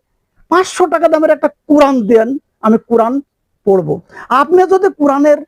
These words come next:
আরবি ভাষা পড়তে না পারেন, এই কোরআনের, এই কোরআনের অর্থ, শানে নজুল আর টিকা এগুলো পড়বেন, ইনশাল্লাহ আপনি ভালো হয়ে যাবেন।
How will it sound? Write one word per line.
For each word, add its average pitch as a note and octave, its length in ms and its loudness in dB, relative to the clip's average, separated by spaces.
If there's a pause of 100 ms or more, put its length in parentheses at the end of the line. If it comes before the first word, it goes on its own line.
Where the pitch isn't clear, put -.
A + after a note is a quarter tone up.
(280)
আরবি A3+ 360 0
ভাষা C4 320 -2
পড়তে A#3+ 420 -2
না A3+ 220 0
পারেন, A#3+ 420 -2 (240)
এই F#4+ 240 4 (140)
কোরআনের, D4+ 640 0 (380)
এই D#4+ 280 4 (100)
কোরআনের E4+ 520 2 (400)
অর্থ, B3 520 0 (400)
শানে C4+ 400 0
নজুল D4 460 2 (760)
আর C4+ 360 0
টিকা D4 560 0
এগুলো E4+ 380 4
পড়বেন, D#4+ 520 0 (180)
ইনশাল্লাহ D#4+ 540 2
আপনি A#3 220 0
ভালো F#3+ 240 0
হয়ে F3+ 220 2
যাবেন। F3 320 -4